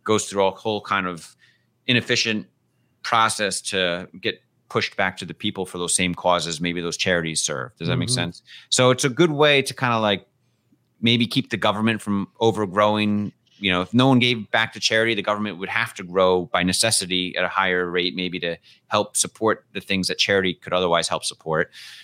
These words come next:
Speaker 1: Um, and at the same time, capitalism does also see-, seem like in recent years, in, in, you know, has gotten sort of a bad name with younger, with the younger generation who's become more,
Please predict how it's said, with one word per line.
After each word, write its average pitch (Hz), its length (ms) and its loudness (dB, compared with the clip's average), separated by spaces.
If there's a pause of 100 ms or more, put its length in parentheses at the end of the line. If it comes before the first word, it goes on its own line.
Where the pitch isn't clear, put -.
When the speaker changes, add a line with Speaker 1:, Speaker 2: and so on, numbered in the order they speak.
(220)
Speaker 1:
Um, 92 360 0
and 117 120 2
at 113 60 0
the 131 60 -2
same 147 280 4
time, 123 500 0
capitalism 117 580 0
does 107 240 2
also 107 300 0
see-, 104 360 -4
seem 110 220 0
like 101 300 0 (180)
in 95 160 2
recent 101 360 2
years, 90 500 2 (640)
in, 98 280 2
in, 92 140 -2
you 87 140 -4
know, 82 240 -4 (260)
has 98 300 -2
gotten 98 240 0
sort 120 220 2
of 98 40 2
a 95 60 2
bad 95 320 0
name 87 480 0 (840)
with 98 260 -2
younger, 101 380 2
with 95 120 -10
the 92 60 -4
younger 92 220 0
generation 87 600 0
who's 80 220 -8
become 87 320 -4
more, 87 480 0